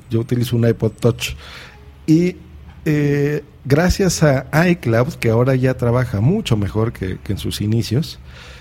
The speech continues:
si tú, por ejemplo, estás oyendo algo en tu iPad y le pones pausa, y de repente tienes que salir, por ejemplo, yo salgo a, a comer de mi oficina, no, no como aquí, eh, y en la calle me llevo el iPad, el iPod, por ejemplo,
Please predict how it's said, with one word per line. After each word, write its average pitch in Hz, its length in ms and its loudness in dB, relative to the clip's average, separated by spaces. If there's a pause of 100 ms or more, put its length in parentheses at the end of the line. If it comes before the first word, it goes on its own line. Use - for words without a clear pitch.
(100)
si 120 200 -2
tú, 165 160 -2
por 165 160 0
ejemplo, 143 320 0
estás 135 280 -2
oyendo 143 440 2
algo 131 240 0
en 120 80 -2
tu 113 180 0
iPad 120 300 -2
y 101 100 -2
le 98 100 -2
pones 117 320 -2
pausa, 123 440 -2 (600)
y 113 120 -2
de 113 100 2
repente 135 380 0
tienes 135 300 0
que - 80 -14
salir, 113 400 0
por 110 100 -2
ejemplo, 107 560 0 (640)
yo 117 120 2
salgo 113 440 0
a, 90 60 -6
a 90 260 -6
comer 107 340 0
de 110 80 0
mi 104 120 0
oficina, 139 500 0
no, 117 240 0
no 110 160 -4
como 107 260 -4
aquí, 143 300 -4 (160)
eh, 95 420 -6
y 107 100 -4
en 107 100 -2
la 107 100 -2
calle 135 280 2
me 117 140 0
llevo 123 220 0
el 135 180 2
iPad, 151 260 -2 (380)
el 120 260 4
iPod, 135 320 0
por 123 120 -2
ejemplo, 135 400 -2